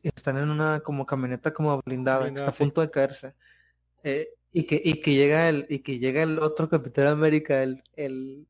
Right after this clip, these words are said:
Speaker 1: <laughs> el, ¿cómo lo podemos decir? Este,
Speaker 2: ¿El
Speaker 1: el
Speaker 2: señor Mandíbulas?
Speaker 1: Pues el otro, el que había, el, sí, el que había contratado al gobierno, ¿no?
Speaker 2: Sí, bueno.
Speaker 1: Que, por cierto,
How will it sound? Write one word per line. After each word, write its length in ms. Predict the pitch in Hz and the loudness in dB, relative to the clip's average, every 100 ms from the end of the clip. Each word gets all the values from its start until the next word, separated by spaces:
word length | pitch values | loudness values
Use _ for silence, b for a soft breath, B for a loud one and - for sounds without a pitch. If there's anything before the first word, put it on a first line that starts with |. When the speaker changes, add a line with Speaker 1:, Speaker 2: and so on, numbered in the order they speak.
| _ | _
Speaker 1:
<laughs> 1160 | - - 196 143 - _ 220 220 190 175 147 _ | -14 -6 -6 -6 -14 _ -10 -10 -10 -12 -16 _
el, 760 | - 143 135 131 131 131 131 139 - 131 - | -2 0 0 -2 -2 -4 -6 -10 -18 -20 -2
¿cómo 180 | 151 160 | 2 4
lo 120 | 156 | 4
podemos 260 | 143 160 | 4 2
decir? 420 | 147 - 170 190 202 | 0 0 -2 -2 -6
Este, 920 | 139 127 - 127 123 127 143 139 120 _ _ _ _ _ _ _ _ _ _ | -6 -6 -10 -8 -8 -8 -12 -20 -20 _ _ _ _ _ _ _ _ _ _
Speaker 2:
¿El 200 | 135 131 | -8 -2
Speaker 1:
el 440 | 135 127 127 131 | 0 0 -2 -6
Speaker 2:
señor 280 | 131 135 143 | -10 -10 -8
Mandíbulas? 580 | 151 156 180 214 - - | -8 -6 -4 -4 -8 0
Speaker 1:
Pues 180 | 170 160 | 2 4
el 100 | 175 | 4
otro, 340 | 202 180 143 - | 4 4 2 2
el 120 | 156 | 2
que 80 | 156 | 4
había, 280 | 165 190 202 - _ - | 6 6 2 -8 _ -6
el, 160 | 151 - - | -6 -6 -8
sí, 140 | 240 | 0
el 100 | 208 | 0
que 100 | - | 2
había 160 | 156 170 | 0 2
contratado 420 | 214 208 143 160 | 0 -2 -2 -2
al 60 | 175 | 0
gobierno, 400 | 135 135 131 123 | 0 0 -4 -8
¿no? 140 | 185 | -10
Speaker 2:
Sí, 140 | 226 135 | -6 -6
bueno. 180 | 127 104 | -6 -12
Speaker 1:
Que, 140 | - 143 | -4 -2
por 160 | 139 | -2
cierto, 600 | - 139 - 175 175 - | -4 -6 -2 -2 -2 -8